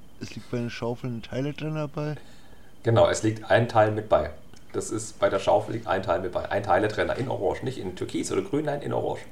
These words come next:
Speaker 1: Als hätte davon, als hätte man davon nicht schon genug.
Speaker 2: Das siehst du unten auf dem Produktbild, das
Speaker 1: Ja,
Speaker 2: ein Teil
Speaker 1: ja,
Speaker 2: mit
Speaker 1: ja,
Speaker 2: drin.
Speaker 1: ja, ja, das ist, äh, ich weiß nicht.
Speaker 2: <laughs>
Speaker 1: Das, das habe ich schon gesehen, aber hä-, hätte ja auch nur irgendwo als Größenvergleich da sein können oder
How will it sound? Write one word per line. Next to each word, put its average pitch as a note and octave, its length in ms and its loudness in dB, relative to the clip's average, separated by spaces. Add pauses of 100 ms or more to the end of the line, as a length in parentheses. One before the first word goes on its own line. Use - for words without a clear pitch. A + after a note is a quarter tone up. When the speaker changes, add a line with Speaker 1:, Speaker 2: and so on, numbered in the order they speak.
(180)
Speaker 1:
Als C#3+ 160 -2
hätte C#3+ 200 -4
davon, C3 320 -2 (120)
als A#2 140 -4
hätte C3+ 180 -6
man B2+ 140 -4
davon B2+ 280 -4
nicht B2 120 -6
schon B2 220 -6
genug. B2 240 -6 (760)
Speaker 2:
Das A2+ 100 -6
siehst D3 200 0
du - 80 0
unten - 120 0
auf A#2+ 120 2
dem A2 100 0
Produktbild, A#2 400 0
das G2 100 2
Speaker 1:
Ja, D3+ 80 6
Speaker 2:
ein E3 140 8
Teil D3+ 120 8
Speaker 1:
ja, A#2+ 60 6
Speaker 2:
mit F#2+ 140 2
Speaker 1:
ja, - 140 4
Speaker 2:
drin. G#2+ 760 2
Speaker 1:
ja, C3+ 220 0
ja, A#2+ 60 2 (280)
das A#2+ 260 -10
ist, - 580 -12 (120)
äh, A#2 120 -2
ich G2 200 -4
weiß - 200 2
nicht. - 160 4
Speaker 2:
<laughs> - 60 -4 (560)
Speaker 1:
Das, C#3+ 240 -4
das C#3 140 -4
habe D3 160 4
ich C#3 80 -2
schon D3 160 -2
gesehen, D3+ 360 2
aber B2+ 260 0
hä-, B2 220 -2
hätte C3+ 220 -2
ja C3 120 2
auch A#2 140 0
nur C#3 140 2
irgendwo C3 540 2
als A#2+ 260 0
Größenvergleich B2+ 800 -4
da A2 180 -4
sein A2+ 320 -4
können A#2 400 -6
oder A2+ 100 -6